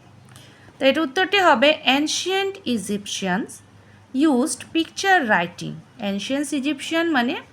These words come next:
প্রাচীনকালে মিশরীয়রা যে ছবির মধ্যে যে লেখা লিখত, যে তাকে বলা হতো কি?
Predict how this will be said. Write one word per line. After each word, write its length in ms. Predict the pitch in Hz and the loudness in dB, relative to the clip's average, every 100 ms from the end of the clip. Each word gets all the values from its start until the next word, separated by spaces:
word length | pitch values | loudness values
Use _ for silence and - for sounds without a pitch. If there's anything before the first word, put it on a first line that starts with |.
| - - - | -20 -20 -2
প্রাচীনকালে 760 | 226 214 220 320 349 370 359 370 | 2 2 2 -2 0 0 2 2
মিশরীয়রা 880 | 240 220 240 233 214 190 190 226 - - - - | 2 0 -2 0 0 0 2 0 -2 -14 -20 -12
যে 360 | 208 247 294 392 | -2 2 2 0
ছবির 720 | - - 254 233 330 415 453 233 | -6 0 2 4 4 2 0 -4
মধ্যে 340 | 240 214 269 | -2 -2 -2
যে 300 | 226 262 285 | 2 2 2
লেখা 460 | 254 226 233 302 339 | 2 0 0 -2 -2
লিখত, 720 | 226 214 208 302 - - 226 320 - - - - 202 | -4 -6 -2 -4 -4 -4 -2 -2 -6 -20 -20 -12 -6
যে 160 | 247 | -2
তাকে 360 | 247 220 220 320 | 2 2 2 2
বলা 280 | 277 247 233 | 4 6 4
হতো 280 | 208 220 | 0 -4
কি? 140 | 226 | -6